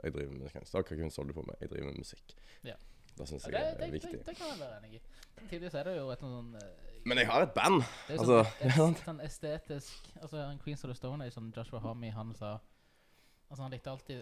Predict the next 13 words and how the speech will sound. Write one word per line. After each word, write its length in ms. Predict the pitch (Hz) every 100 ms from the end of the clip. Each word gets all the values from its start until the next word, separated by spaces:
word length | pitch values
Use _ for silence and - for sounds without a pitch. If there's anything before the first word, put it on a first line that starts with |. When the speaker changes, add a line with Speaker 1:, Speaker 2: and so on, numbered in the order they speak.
| 117
Speaker 2:
uttrykket 340 | - 123 120
band, 300 | - 113 131
for 80 | 120
det 160 | 110 110
fikk 200 | 117 117
han 140 | 110 110
til 240 | 131 - 123
å 40 | 120
føle 280 | 107 98
seg 120 | 113 113
som 80 | 110
en 80 |
sånn 140 | 110